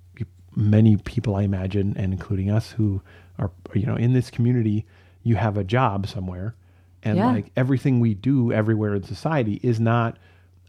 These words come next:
Speaker 1: a matter of, like, scientific method, much less peer-reviewed science, much
Speaker 2: Right.
Speaker 1: less, you know, have very rigorous.
Speaker 2: And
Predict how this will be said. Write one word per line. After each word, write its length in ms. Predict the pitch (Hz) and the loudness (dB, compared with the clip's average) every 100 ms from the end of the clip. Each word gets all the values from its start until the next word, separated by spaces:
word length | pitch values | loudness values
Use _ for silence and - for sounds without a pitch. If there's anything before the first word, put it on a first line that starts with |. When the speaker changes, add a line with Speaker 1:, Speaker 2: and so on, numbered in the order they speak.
| - | -4
Speaker 1:
a 60 | |
matter 360 | 110 110 110 104 | 0 0 0 0
of, 200 | 101 92 | -2 -4
like, 240 | 95 98 - 120 | -4 -6 -8 -6
scientific 520 | - 117 - 104 98 | 0 0 0 -4 -2
method, 520 | 135 190 113 101 98 | 0 0 0 -2 0
much 320 | 117 131 120 123 | 0 2 0 0
less 240 | 175 - | 0 0
peer-reviewed 680 | - 175 233 123 92 90 90 | -2 0 2 2 0 -6 -8
science, 400 | 98 87 - - | -8 -10 -8 -2
much 200 | 120 165 | 0 2
Speaker 2:
Right. 120 | 175 | 2
Speaker 1:
less, 180 | 104 - | 2 -2
you 80 | 110 | -4
know, 100 | 95 | -4
have 220 | 87 107 | -4 -6
very 300 | 147 104 90 | -4 -6 -4
rigorous. 460 | 95 143 101 87 - - - - - _ - | -2 -2 -2 -8 -12 -20 -20 -20 -20 _ -6
Speaker 2:
And 360 | 180 170 151 | -2 -2 -2